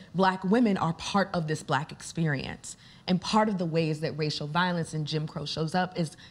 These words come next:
distinctively marked on Black women's bodies. So African Americans in the late nineteenth and twentieth centuries experience anti-Blackness, racial terror, and racial subjugation in gender-specific ways.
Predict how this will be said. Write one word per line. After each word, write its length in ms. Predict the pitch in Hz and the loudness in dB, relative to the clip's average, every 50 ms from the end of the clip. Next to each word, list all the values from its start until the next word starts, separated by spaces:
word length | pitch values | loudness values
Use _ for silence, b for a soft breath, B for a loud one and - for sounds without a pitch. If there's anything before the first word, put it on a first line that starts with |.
| B B | B B
distinctively 800 | 160 202 - - - - 311 311 277 - 226 208 170 160 170 165 | 2 2 2 0 -2 -2 0 0 0 2 0 0 0 0 0 0
marked 420 | 147 147 147 143 143 - - - - - | 0 2 2 2 2 0 -4 -10 -8 -6
on 140 | 151 147 | -6 -4
Black 300 | 147 147 143 135 135 - | 0 2 2 2 2 0
women's 320 | 156 147 131 131 135 - - | -2 -2 0 0 -2 -2 0
bodies. 580 | 151 139 147 147 - - - - - - - - - - - - - - - - - - _ - _ _ _ _ - B B B B B | 2 4 4 4 2 -2 -4 -6 -8 -8 -10 -10 -14 -18 -20 -20 -20 -20 -20 -20 -20 -20 _ -20 _ _ _ _ -14 B B B B B
So 160 | B - 262 | B 4 6
African 300 | - 175 202 - - 269 | 6 4 4 2 2 4
Americans 800 | 220 202 202 185 180 185 190 190 - 202 180 185 190 196 - 175 | 6 6 6 6 6 4 4 2 2 2 4 4 4 2 2 4
in 100 | 185 202 | 4 4
the 60 | 185 | 4
late 260 | 180 180 190 196 185 | 4 4 2 2 2
nineteenth 560 | 170 185 190 190 - - - 196 196 196 196 - B B B B | 0 0 0 0 0 2 4 4 4 4 2 -2 B B B B
and 100 | - 185 | 0 2
twentieth 360 | - - 208 202 185 180 180 | 4 4 4 4 4 2 2
centuries 440 | - 233 247 247 - 226 208 190 - | 2 2 2 4 4 4 2 2 0
experience 800 | - - - - - - 254 262 285 277 269 240 220 202 196 - | -2 -6 -6 -4 0 2 4 4 4 4 4 4 2 2 0 0
anti-Blackness, 1040 | 170 185 185 175 - 180 151 170 190 208 214 233 - 214 202 180 175 175 - - | 0 0 2 2 0 0 2 4 4 4 4 4 2 2 4 4 4 0 0 0
racial 340 | 165 196 196 220 - - 190 | 2 2 4 4 2 0 -2
terror, 560 | 185 - - 202 214 240 233 190 180 180 175 B B B B B B | -2 0 0 2 4 4 4 4 2 2 0 B B B B B B
and 180 | - 226 196 170 | 2 4 6 6
racial 300 | 196 214 196 - 214 208 | 4 4 4 2 2 2
subjugation 880 | - - 175 170 147 165 156 - 175 180 226 - - - 175 160 156 - - | 2 2 0 0 0 0 2 2 4 4 4 4 2 2 2 0 -2 0 2
in 200 | 196 208 208 202 | 4 4 6 6
gender-specific 920 | 160 135 175 175 175 165 165 160 - - 160 - - 156 143 - 147 - - | 4 4 2 2 2 2 0 -2 -4 -6 -8 -6 -4 -4 -4 -4 -6 -6 -4
ways. 580 | 139 135 120 113 123 - - - - - - | -2 -2 -2 -2 -4 -8 -12 -14 -16 -18 -18